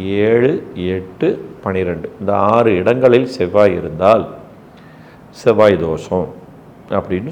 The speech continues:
சொல்றாங்க. இது உண்மை. "என்ன சார்,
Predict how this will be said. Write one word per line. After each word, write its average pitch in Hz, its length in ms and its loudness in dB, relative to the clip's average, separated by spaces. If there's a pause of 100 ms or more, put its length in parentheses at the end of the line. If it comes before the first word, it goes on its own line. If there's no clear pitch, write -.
சொல்றாங்க. 85 500 -10
இது 175 180 -6
உண்மை. 95 540 -2 (920)
"என்ன 92 300 -6
சார், 110 380 4